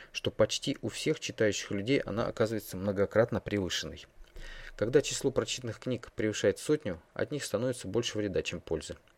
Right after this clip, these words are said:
Но если не повезет с их подбором, то будет и вовсе один лишь вред. Книга вредит и в личной библиотеке, и в публичной, но в личной особенно. Личная библиотека нередко становится могилой личных возможностей.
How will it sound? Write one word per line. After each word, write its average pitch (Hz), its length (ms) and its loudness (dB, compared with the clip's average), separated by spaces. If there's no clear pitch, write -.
Но 107 100 0
если 110 260 2
не 101 100 0
повезет 101 380 0
с - 80 -6
их - 140 -6
подбором, 95 520 6
то 95 80 2
будет 127 340 -2
и 131 60 0
вовсе 101 420 2
один 87 220 2
лишь 107 220 -2
вред. 82 340 0
Книга 135 280 0
вредит 110 460 0
и 110 80 -2
в 104 100 0
личной 117 300 -2
библиотеке, 95 640 0
и 113 80 -4
в - 80 -6
публичной, 82 680 -4
но 101 140 0
в 123 60 2
личной 147 360 -2
особенно. 82 560 0
Личная 127 380 0
библиотека 113 580 4
нередко 110 380 4
становится 104 380 -2
могилой 101 480 2
личных - 420 -4
возможностей. 85 720 0